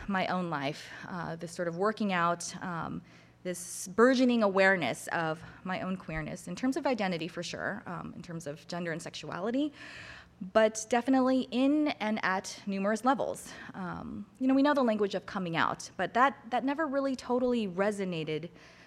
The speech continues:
for me because it felt like something, and still feels like something that's ongoing, um, and emerging, a sort of being more, uh,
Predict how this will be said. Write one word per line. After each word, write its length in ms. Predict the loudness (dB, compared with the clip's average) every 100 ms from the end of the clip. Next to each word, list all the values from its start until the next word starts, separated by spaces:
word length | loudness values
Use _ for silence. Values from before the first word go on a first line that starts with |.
| -10
for 180 | -6
me 240 | -2 -2 -4
because 840 | -6 -6 -6 -6 -8 -12 -12 -14 -18 -18
it 100 | -16
felt 440 | -16 -2 2 2 2
like 240 | 0 -2
something, 680 | -4 -4 -4 -4 -2 -4 -6
and 120 | -8
still 280 | -6 -2 -2
feels 260 | 0 -2 0
like 140 | -4
something 320 | -4 -8 -6
that's 180 | -6 -2 2
ongoing, 680 | 2 2 -2 0 0 0 -4 -20 -20 -20 -20 -20 -14 -8
um, 340 | -6 -6 -6
and 120 | -4
emerging, 600 | -2 -2 0 2 2 2 -2 -14 -20 -16
a 80 | -10
sort 180 | -4 -4
of 280 | -4 -4
being 340 | -2 2 4 6
more, 540 | 6 4 2 0 -6 -14 -20 _ _ -10
uh, 120 | -8